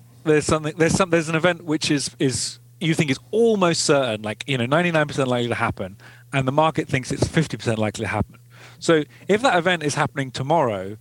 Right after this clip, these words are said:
then you can put in a load of money today and you can take out twice the amount of money tomorrow. And that's, that's absolutely fantastic. You know, you're, you're, you're, you're certain it's gonna happen.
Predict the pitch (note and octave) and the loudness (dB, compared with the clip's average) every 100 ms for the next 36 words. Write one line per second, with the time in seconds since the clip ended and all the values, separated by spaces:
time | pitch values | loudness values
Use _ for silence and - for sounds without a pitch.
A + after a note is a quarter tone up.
0 | - C3 D3 D#3+ D3+ C#3+ G#3 F#3 D#3 C#3+ | -6 -2 -2 -2 -4 -2 2 2 2 2
1 | D3 C3+ D3+ C#3+ B2+ B2 C3+ A#2+ G#2 G#2+ | 2 0 0 -2 -4 -2 0 0 -2 -8
2 | - _ _ B2+ A#2+ A#2+ C3 - B2 A#2+ | -12 _ _ -4 -4 -4 -8 -4 -6 -6
3 | A#2 C#3+ C#3 B2+ A2+ - - D3 B2+ - | -4 -2 0 0 -2 -4 0 0 0 -2
4 | G#2+ G#2 G#2 G#2+ G#2 F#2+ F#2+ - - - | -4 -6 -6 -4 -4 -6 -12 -20 -20 -16
5 | - A#2+ G2+ F#2+ - - - C3 B2+ F#2+ | -8 -6 -4 -6 -10 -16 -6 -2 -2 -4
6 | - B2+ A#2+ A#2 - A#2 G#2+ A#2 G#2+ A#2 | -2 0 0 -2 -4 -4 -4 -4 -4 -4
7 | - A2+ A2 A2+ G#2 G#2 A#2 C#3 C#3+ C3 | -2 -4 -6 -8 -8 -8 -4 -2 -2 -2
8 | B2 - - C3+ B2 - F3+ D#3 B2+ - | -2 -4 -8 -6 -2 0 2 0 -4 -6
9 | B2 G#2+ A#2 - A2 | -6 -4 -6 -4 -6